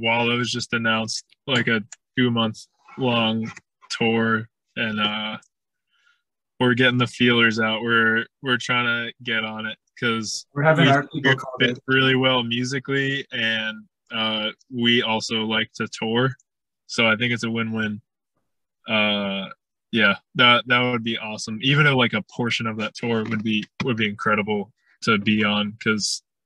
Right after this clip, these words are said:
Speaker 1: uh, Wallows is kinda cleaning up pretty well right now. It would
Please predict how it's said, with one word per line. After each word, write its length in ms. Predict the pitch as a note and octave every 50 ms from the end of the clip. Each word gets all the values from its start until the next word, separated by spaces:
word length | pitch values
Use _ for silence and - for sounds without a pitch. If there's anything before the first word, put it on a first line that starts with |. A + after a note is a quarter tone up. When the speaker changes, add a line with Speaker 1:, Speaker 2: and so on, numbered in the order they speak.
| -
Speaker 1:
uh, 200 | A#2 G#2+ G#2 G#2 G2
Wallows 480 | A2+ A#2 A2 G#2+ A2 A2 A2 G#2 F#2+
is 360 | A2 G#2 G2+ G2 - - - - - - - _ _ _ _ _ _
kinda 260 | - A#2+ A#2 G#2+ G#2 G2 - _ - - - - -
cleaning 340 | - - B2+ A#2 A2+ A2 A2
up 180 | A2+ A2+ - -
pretty 180 | - C3 A#2+ A#2
well 260 | A2+ A2+ A2 A2 G#2+
right 180 | G#2+ G#2 G#2 -
now. 240 | A2 G#2+ G#2+ A2 - _ _ _ _ _ _ _ _ _ _ _ _ _ _ _ - G2 -
It 60 | A#2
would 180 | A2 A2 G#2+